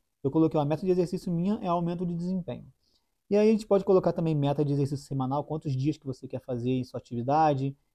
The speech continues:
ele vai te dando alguns alertas. Tick Motion, isso aqui é legal, ele vai reconhecer automaticamente se você tiver em movimento. Aí você pode colocar quais exercícios que ele vai reconhecer, caminhada, corrida ou ciclismo. Eu deixei só o ciclismo, só quando eu estiver pedalando,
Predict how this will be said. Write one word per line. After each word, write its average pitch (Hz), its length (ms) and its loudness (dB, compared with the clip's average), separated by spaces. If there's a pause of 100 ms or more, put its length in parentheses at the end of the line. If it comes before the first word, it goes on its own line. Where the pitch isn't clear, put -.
(120)
ele 135 140 -2
vai 139 100 0
te 139 120 -8
dando 143 140 -2
alguns 143 220 -2
alertas. 123 580 0 (340)
Tick 247 200 0
Motion, 170 500 6
isso 147 120 -2
aqui 160 140 0
é 170 40 4
legal, 156 280 4
ele 151 80 2
vai 143 80 0
reconhecer 143 580 -6 (220)
automaticamente 151 920 -2 (160)
se - 120 -20
você 139 180 -8
tiver 139 240 -4
em 139 80 0
movimento. 139 500 -2
Aí 127 40 -2
você 127 180 -6
pode 151 160 -4
colocar 156 420 0 (220)
quais 170 240 2
exercícios 175 480 -2
que - 100 -6
ele 160 80 0
vai 151 120 0
reconhecer, 151 560 -4
caminhada, 190 580 -2
corrida 170 460 0
ou 165 100 2
ciclismo. 139 400 -8
Eu 170 40 -12
deixei 208 200 -8
só 202 120 -8
o 196 40 -8
ciclismo, 127 420 -8
só 156 120 -8
quando 175 120 -10
eu 175 40 -6
estiver 170 140 -4
pedalando, 170 540 0